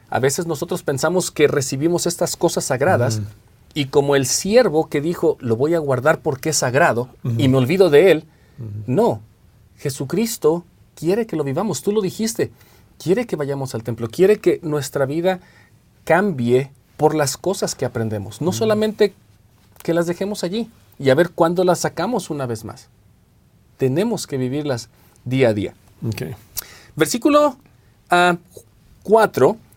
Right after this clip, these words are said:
Speaker 1: porque entonces ya empezamos a ver lo que Je-, ah, Juan empieza a escribir.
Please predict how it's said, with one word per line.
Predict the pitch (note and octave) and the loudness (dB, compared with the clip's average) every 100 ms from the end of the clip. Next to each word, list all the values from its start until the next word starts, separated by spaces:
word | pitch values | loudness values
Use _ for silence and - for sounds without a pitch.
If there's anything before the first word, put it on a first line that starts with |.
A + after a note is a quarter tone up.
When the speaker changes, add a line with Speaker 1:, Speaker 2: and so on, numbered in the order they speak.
| _ | _
Speaker 1:
porque | F#3 F#3+ | 2 2
entonces | G3 A#3+ B3+ A3+ | 0 0 -2 -2
ya | |
empezamos | A3+ A3+ G#3+ G#3 G#3 | -2 -2 -4 -4 -4
a | D#3+ | 0
ver | D#3 C3+ - _ _ - - | 0 0 -10 _ _ -20 -8
lo | C#3+ D3 | 0 0
que | D3 C#3 | 0 -6
Je-, | - - | -6 0
ah, | C#3+ A#2 | 2 0
Juan | - F3 F#3 | -4 0 2
empieza | F3 - E3+ - | 0 2 0 2
a | D#3+ | -2
escribir. | - B2+ G2 | -4 -4 -4